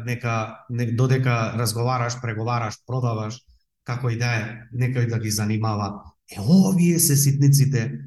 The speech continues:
кога ќе влезам во компанија и кога ќе видам дали оваа компанија е насочена кон луѓе или кон сопствениот џеп. Но види ја поентата,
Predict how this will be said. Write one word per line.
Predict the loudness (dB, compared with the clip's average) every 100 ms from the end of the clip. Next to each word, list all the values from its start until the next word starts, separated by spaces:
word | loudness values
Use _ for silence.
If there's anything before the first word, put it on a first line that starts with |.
| -14
кога | -4 0 0
ќе | 0
влезам | 0 4 4 4
во | 2
компанија | -2 -2 -2 0 -2
и | -2
кога | -6 -6
ќе | -4 -2
видам | 0 0 -4 -8 _ _ -6
дали | 0 2 4
оваа | 2 2 0
компанија | -2 -2 -2 0 -2 -4 -6
е | -4
насочена | -4 -4 -4 -2 -4 -4
кон | -4 0 4
луѓе | 4 4 2 2 -2 -6 -8 2
или | 4 4 2
кон | -2
сопствениот | -4 -6 -8 -4 -2 -2 -2 -2
џеп. | -4 -6 -16 _ _ _ _ -10
Но | -6 -4 -4 -6 -2
види | 6 8
ја | 8 4
поентата, | 0 -4 -8 -12